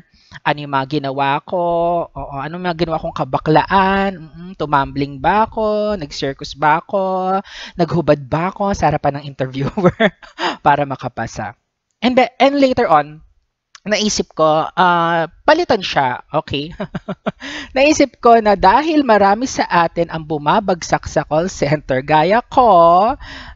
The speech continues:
na bago ako natanggap sa call center noon, ang dami ko rin binagsak. Di ba, naikwento ko na yan dati pa sa mga nakaka-follow sa akin, almost eleven companies. Actually, twelve ata. Di ko na matanda, basta marami.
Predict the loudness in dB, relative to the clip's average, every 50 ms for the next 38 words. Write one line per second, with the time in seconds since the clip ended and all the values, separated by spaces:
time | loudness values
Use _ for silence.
0 | -18 _ -2 0 2 2 2 4 4 4 2 2 0 -4 -6 -4 -4 -2 -2 0
1 | 0 -2 -2 -2 -4 -2 0 0 0 -2 -4 -2 0 0 2 2 0 -2 -4 -4
2 | -4 -4 -2 0 0 0 0 0 -2 -6 -6 -6 -8 -10 -10 -10 -8 -8 -8 -10
3 | -10 -12 -10 -10 -8 -8 -6 -6 -6 -6 -6 -8 -8 -8 -8 -8 -8 -8 -6 -6
4 | -6 -6 -8 -10 -10 -6 -4 -4 -4 -4 _ _ -8 -2 2 2 2 2 0 -4
5 | -4 -6 -6 -6 -8 -10 -8 -8 -8 -8 -10 -10 -8 -8 -8 -8 -8 -10 -14 -14
6 | _ -8 -8 -8 -6 -6 -6 -6 -6 -6 -10 -10 -10 -10 -12 -12 -14 -18 -18 -16
7 | -12 -8 -6 -4 -4 -4 -4 -6 -6 -2 -2 -2 -2 -4 -8 -10 -12 -12 -10 -10
8 | -10 -10 -12 -12 -12 -12 -10 -10 -10 -10 -10 -12 -12 -12 -8 -4 -2 0 2 2
9 | 0 -2 -4 -8 -12 -10 -10 -10 -10 -10 -12 -14 -16 -16 -16 -20 -20 -20 -20 -20
10 | -20 _ _ -8 -8 -8 -6 -8 -6 -6 -6 -8 -6 -4 -2 -2 -2 -2 -6 -8
11 | -10 -10 -10 -10 -10 -10 -10 -8 -6 -2 0 0 0 0 -2 -2 -2 -2 -2 0
12 | 0 0 2 2 0 0 -2 -2 -6 -12 -14